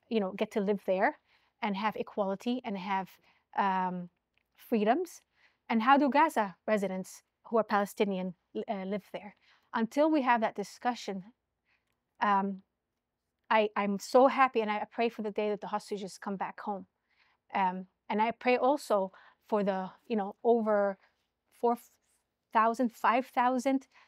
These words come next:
Palestinians in Israeli detention centers who have not been, uh, charged with a crime. They have no access to lawyers, um, who've had to deal with that even before October seventh. Um, I guess the point is, like, unless we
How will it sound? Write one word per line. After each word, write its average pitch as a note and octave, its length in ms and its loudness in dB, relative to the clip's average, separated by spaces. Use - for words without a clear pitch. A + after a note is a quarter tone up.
Palestinians A#3 520 0
in G#3+ 300 -2
Israeli A3 340 0
detention A3 460 -4
centers C4 440 -4
who G#3 120 -2
have G3+ 120 -6
not G#3+ 180 0
been, G3+ 240 0
uh, F#3+ 360 -2
charged G#3 360 -6
with B3+ 140 -4
a C#4 40 -2
crime. D4 440 2
They G#3+ 100 -6
have G3+ 120 -6
no G3 140 -4
access G3+ 320 -8
to A3 120 -4
lawyers, G3 580 -2
um, F#3+ 360 -4
who've A#3 120 -2
had B3+ 200 -2
to A#3+ 100 0
deal C#4+ 260 4
with A#3+ 180 0
that G#3+ 180 4
even A#3 220 -4
before G#3+ 280 -2
October F#3 360 -8
seventh. E3+ 360 -12
Um, G3+ 220 0
I A3+ 80 0
guess C4+ 220 4
the C4+ 80 -2
point C4+ 280 4
is, A#3+ 220 2
like, G#3 240 -2
unless A3 420 -4
we A3 140 -2